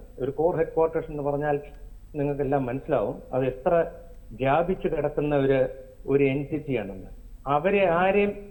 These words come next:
ആ, അവർക്ക് ആർക്കും, ആ, ബ-, ബ-, ബ-, അവരെ ആരുടെയും പുറത്ത് സ്ട്രൈക്ക് വീഴാതെ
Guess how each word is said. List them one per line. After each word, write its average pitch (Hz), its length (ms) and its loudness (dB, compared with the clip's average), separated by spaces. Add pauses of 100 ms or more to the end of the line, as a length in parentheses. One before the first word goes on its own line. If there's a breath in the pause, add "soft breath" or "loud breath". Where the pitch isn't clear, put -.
(480)
ആ, 139 360 4 (280)
അവർക്ക് 170 340 2
ആർക്കും, 196 520 2 (520)
ആ, 139 100 6 (500)
ബ-, 135 260 2
ബ-, 139 160 2
ബ-, 127 380 4
അവരെ 175 240 4
ആരുടെയും 175 300 2
പുറത്ത് 151 420 0 (440)
സ്ട്രൈക്ക് 165 400 2
വീഴാതെ 135 640 2